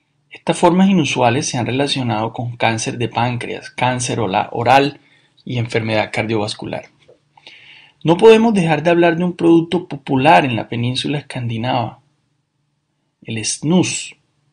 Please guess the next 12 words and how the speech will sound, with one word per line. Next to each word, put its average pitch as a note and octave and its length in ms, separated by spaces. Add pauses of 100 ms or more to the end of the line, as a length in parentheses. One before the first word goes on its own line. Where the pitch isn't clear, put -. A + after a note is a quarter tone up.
(240)
S C3+ 500
N B2 460
U C3+ 300
S. - 400 (1200)
Es - 180
un G#3 120
estimulante C#3+ 960 (320)
sin B2+ 360
humo C#3 440 (420)
que B2 160
contiene B2 460
nicotina D#3+ 760